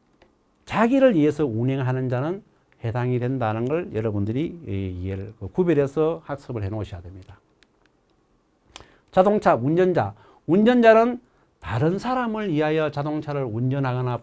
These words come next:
보조하는 일에 종사하는 사람이다. 즉 여기서 말하는 다른 사람은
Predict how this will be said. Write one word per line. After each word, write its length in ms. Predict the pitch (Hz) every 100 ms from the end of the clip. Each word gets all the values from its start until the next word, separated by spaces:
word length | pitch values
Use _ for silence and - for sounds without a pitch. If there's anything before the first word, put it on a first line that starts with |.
| -
보조하는 420 | 117 139 131 127
일에 200 | 117 113
종사하는 480 | 120 117 110 104 101
사람이다. 760 | 92 92 92 85 87 87 90 _ _ _ _ -
즉 200 | 170 160
여기서 380 | 220 208 196
말하는 300 | 170 147 151
다른 240 | 135 101 113
사람은 520 | 135 127 117 135 165